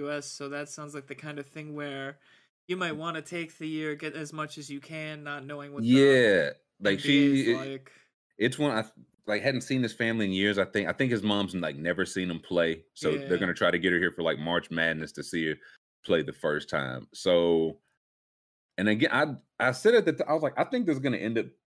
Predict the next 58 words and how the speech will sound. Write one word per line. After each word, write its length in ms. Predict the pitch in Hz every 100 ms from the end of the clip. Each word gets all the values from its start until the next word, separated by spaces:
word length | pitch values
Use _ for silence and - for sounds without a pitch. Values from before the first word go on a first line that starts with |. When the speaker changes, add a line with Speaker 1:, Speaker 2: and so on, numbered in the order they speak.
| _ _ -
Speaker 2:
working 320 | 104 110 101
out 100 | 101
in 60 | 92
his 120 | 82
benefit," 580 | 73 95 107 117 123 - _ _
because 260 | 101 107 95
if 80 |
he 80 | 117
was 140 | 156 120
available 440 | 101 117 113 101
from 240 | - 87
day 200 | 80 90
one, 440 | 95 87 87 101 104
nobody 360 | 87 92 92 85
knows 240 | 87 87
he's 120 | 85
gonna 120 | 80
be, 80 | 82
like, 160 | 76 76
the 60 |
player 240 | 76 82 78
of 60 |
the 60 | 76
year. 280 | 73 78 - _ _ _ _ _ _ _ _
Speaker 1:
True. 200 | - 143
Speaker 2:
Right? 120 | 76
Like, 120 | 69 73
he's, 380 | 90 87 - - _ _ _ _
now 500 | 73 85 101 101 95
he's, 720 | 82 95 90 90 85 - - _ _ _ _ - - -
like, 180 | 78 82
they 100 | 110
only 180 | 110 98
really 200 | 101 95
started 320 | 95 90 85
calling, 380 | 98 92 90 78
but 80 | 78
he's 140 | 85
like, 100 | 71
"I'm 120 | 78
already 300 | 98 87 78 -
up 180 | 92 -
here. 220 | 92 -
So 180 | - 76
if 80 | 73
it's, 280 | 92 - - - 82 - -
if 140 | 85
I'm 160 | 98 123
accepting 440 | - 120 107 90
it, 100 | 82
you 120 | 90
gotta 160 | 95 87
be 140 | 80
worth 280 | 80 87 85
my 120 | 78
time." 420 | 78 90 82 73 73
Like, 260 | 71 71
uh, 240 | 69 65